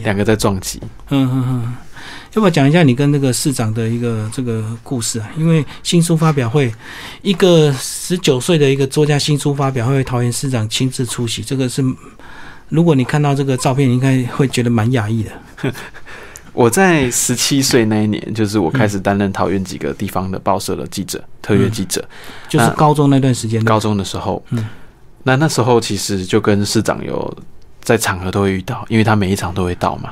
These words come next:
Speaker 2: 嗯。
Speaker 1: 那就会跟他换名片嘛。
Speaker 2: 嗯。
Speaker 1: 那我记得印象深刻的是，那时候有机会我就加到他的 Line。
Speaker 2: 嗯。
Speaker 1: 他的 Line 其实是有五千个名额的，我刚好是其中一个。
Speaker 2: 嗯。
Speaker 1: 那我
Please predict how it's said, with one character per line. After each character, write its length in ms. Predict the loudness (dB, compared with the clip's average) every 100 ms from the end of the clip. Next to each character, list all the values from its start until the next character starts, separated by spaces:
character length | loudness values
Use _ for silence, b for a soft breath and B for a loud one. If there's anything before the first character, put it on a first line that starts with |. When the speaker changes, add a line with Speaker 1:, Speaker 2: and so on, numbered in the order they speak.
| -4
Speaker 2:
嗯。 200 | -4 -4 B B B
Speaker 1:
那 120 | 0
就 140 | 4
会 100 | 4
跟 140 | 4 2
他 100 | 2
换 160 | 0
名 180 | -2 -4
片 180 | -8 -10
嘛。 100 | -10 -16 -12 -4
Speaker 2:
嗯。 200 | -4 -4 -4
Speaker 1:
那 180 | 0 2
我 120 | 4
记 120 | 4 4
得 80 |
印 100 | 4
象 160 | 2 0
深 160 | 2 2
刻 160 | 2
的 60 | 2
是， 340 | 0 -2 0
那 120 | 0 0
时 120 | 0
候 320 | 0 2 0 -6 B B
有 120 | -6 -2
机 160 | 2
会 60 | 4
我 120 | 4
就 100 | 0
加 200 | -2 -2
到 100 | -2
他 100 | -4
的 120 | -6 -4
Line。 240 | -6 -6 -14 -20 -6
Speaker 2:
嗯。 180 | 0 2
Speaker 1:
他 80 | 4
的 80 | 4
Line 160 | 6 2
其 160 | 0
实 60 | -2
是 120 | 2
有 100 | 2
五 120 | 0
千 180 | -2 -2
个 80 | -2
名 260 | -4 -6 -6
额 140 | -6
的， 80 | -6
我 80 | -4
刚 140 | -2
好 80 | -2
是 80 | -2
其 140 | -6
中 180 | -6 -6
一 80 | -6
个。 180 | -6 -8 -4
Speaker 2:
嗯。 200 | 0 0 0 B B B
Speaker 1:
那 260 | 0 2 2
我 120 | 0